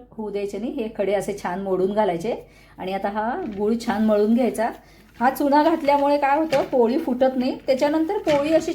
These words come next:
छान खुसखुशीत खुटखुटीत होते, मऊ पडत नाही अजिबात. कारण गुळाची पोळी, खव्याची पोळी ह्या ज्या पोळ्या आहेत त्या अशा मऊ पडलेल्या चांगल्या लागत नाही, पुरणाच्या पोळीसारख्या वगैरे.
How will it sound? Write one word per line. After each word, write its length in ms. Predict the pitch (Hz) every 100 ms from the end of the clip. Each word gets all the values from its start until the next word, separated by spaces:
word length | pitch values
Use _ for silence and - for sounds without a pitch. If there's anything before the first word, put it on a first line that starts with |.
| -
छान 200 | 269 359
खुसखुशीत 440 | - - - 262 339
खुटखुटीत 480 | - 320 - 339 415 359
होते, 380 | 269 277 480 - - _ _ -
मऊ 240 | 202 240 302
पडत 300 | 285 233 226
नाही 140 | 220
अजिबात. 380 | 202 185 202 254 370 - - -
कारण 120 | 202
गुळाची 420 | 214 208 214 220
पोळी, 380 | 240 240 233 233 233
खव्याची 300 | 226 208 233
पोळी 280 | 240 233 240
ह्या 100 | 208
ज्या 140 | 220
पोळ्या 220 | 226 226
आहेत 120 | 240
त्या 80 | 262
अशा 160 | 233 247
मऊ 220 | 226 233
पडलेल्या 480 | 247 226 233 254 330
चांगल्या 300 | 240 202 196
लागत 320 | 202 208 -
नाही, 120 | 208
पुरणाच्या 580 | - - 208 175 165 180
पोळीसारख्या 560 | 180 165 185 175 175 170
वगैरे. 280 | 165 180